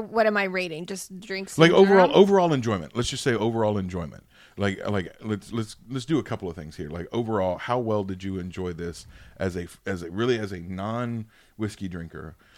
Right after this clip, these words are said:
Speaker 2: exposed to a whi-, to a whiskey drink for the first time,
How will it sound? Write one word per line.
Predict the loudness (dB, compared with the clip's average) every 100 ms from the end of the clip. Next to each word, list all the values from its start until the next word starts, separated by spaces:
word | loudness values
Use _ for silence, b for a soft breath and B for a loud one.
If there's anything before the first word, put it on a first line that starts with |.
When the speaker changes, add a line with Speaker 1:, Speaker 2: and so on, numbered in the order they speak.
| b b _ -12
Speaker 2:
exposed | -12 -6 -2 0 -2 -4
to | -4
a | -4
whi-, | -6 -6
to | -6 -4
a | -4
whiskey | -6 -8 -8
drink | -6 -6 -8 -16 _ _
for | -10
the | -8
first | -6 -6 -6
time, | -8 -8 -6 -10